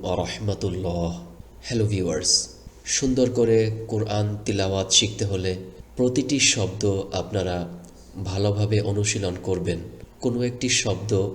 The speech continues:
বাদ দিবেন না। তো চলুন আমরা প্রতিটি শব্দ ভালোভাবে অনুশীলন করতে শুরু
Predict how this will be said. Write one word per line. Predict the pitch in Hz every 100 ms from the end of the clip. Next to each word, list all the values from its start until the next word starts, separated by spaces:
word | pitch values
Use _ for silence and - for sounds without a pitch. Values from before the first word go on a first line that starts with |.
| - -
বাদ | 98 95 87
দিবেন | 87 90 87 87
না। | 85 - - - - - - -
তো | 95 -
চলুন | 110 104
আমরা | 101 95 90 92 - - - - - -
প্রতিটি | 113 117 123 -
শব্দ | 104 95 101 98 95 - - - 98
ভালোভাবে | 95 104 107 101 98 95 92 - - - - - - -
অনুশীলন | 110 127 127 123 120 113
করতে | 113 104 101 95
শুরু | - 107